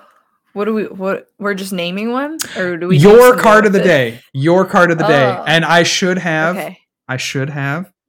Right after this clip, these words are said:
Speaker 2: uh, gone over this with you before we started. The one thing in the doc that I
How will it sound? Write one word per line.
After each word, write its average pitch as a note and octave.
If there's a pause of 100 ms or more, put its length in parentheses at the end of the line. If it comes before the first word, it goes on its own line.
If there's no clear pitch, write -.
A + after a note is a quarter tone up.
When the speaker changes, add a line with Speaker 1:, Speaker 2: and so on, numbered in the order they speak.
(160)
Speaker 2:
uh, A#2+ (100)
gone A#2+
over B2
this C3
with C#3
you C#3
before C3
we D3
started. C#3+
The A2
one A2
thing C3
in C3
the C3
doc B2+
that A#2
I A2